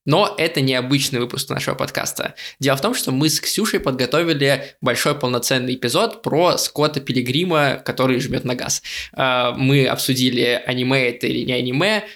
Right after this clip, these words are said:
мы обсудили, каким получился этот мультфильм, а, мы обсудили, насколько он перерабатывает оригинальный комикс и оригинальный фильм. И к этому выпуску мы записали интервью с Ваней Чернявским, с переводчиком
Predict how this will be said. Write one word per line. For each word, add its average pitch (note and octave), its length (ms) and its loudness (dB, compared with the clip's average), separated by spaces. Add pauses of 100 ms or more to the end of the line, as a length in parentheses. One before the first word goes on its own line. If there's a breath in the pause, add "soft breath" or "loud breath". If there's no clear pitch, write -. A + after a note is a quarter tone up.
мы C3+ 140 0
обсудили, B2+ 400 0
каким B2+ 400 -2
получился A#2+ 600 0
этот D3+ 360 0 (200 soft breath)
мультфильм, B2+ 680 0 (200 soft breath)
а, B2 280 2
мы C3 160 2
обсудили, B2+ 920 2
насколько C3 840 0
он C3 220 0
перерабатывает B2+ 840 0
оригинальный B2 460 -2
комикс F3+ 560 0
и C#3 420 -2
оригинальный B2+ 480 -2
фильм. B2+ 340 -2 (460 loud breath)
И F3 240 0
к - 220 -10
этому C#3+ 360 0
выпуску C3+ 680 0
мы D3+ 200 2
записали E3+ 640 0
интервью C#3+ 640 0
с - 120 0
Ваней C#3 240 0
Чернявским, C#3 520 -2
с - 60 -4
переводчиком C3 880 -2